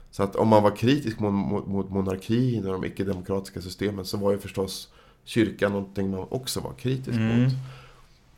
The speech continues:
Speaker 1: Och då kan man ju se att om man ser den socialdemokratiska rörelsen på slutet av artonhundratalet, innan den var, tog sin, liksom, slutgiltiga form, så var den också väldigt starkt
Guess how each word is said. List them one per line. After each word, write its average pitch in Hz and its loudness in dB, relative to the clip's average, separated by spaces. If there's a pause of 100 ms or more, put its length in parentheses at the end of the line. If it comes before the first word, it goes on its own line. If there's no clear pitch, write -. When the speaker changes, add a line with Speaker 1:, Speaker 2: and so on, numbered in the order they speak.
(140)
Speaker 1:
Och 110 -2
då 110 8
kan 139 4
man 143 8
ju 135 8
se 120 4
att 95 2 (160)
om 92 2
man 101 6
ser 101 4
den 98 -4
socialdemokratiska 101 0
rörelsen 98 2 (380)
på 90 -4
slutet 92 -2
av 90 0
artonhundratalet, 92 -2
innan 98 0
den 95 0
var, 90 0 (800)
tog 95 0
sin, 90 0
liksom, 90 -4
slutgiltiga 95 -2
form, 123 2
så 95 -6
var 95 0
den 95 0
också 92 -6
väldigt 92 -6
starkt - -4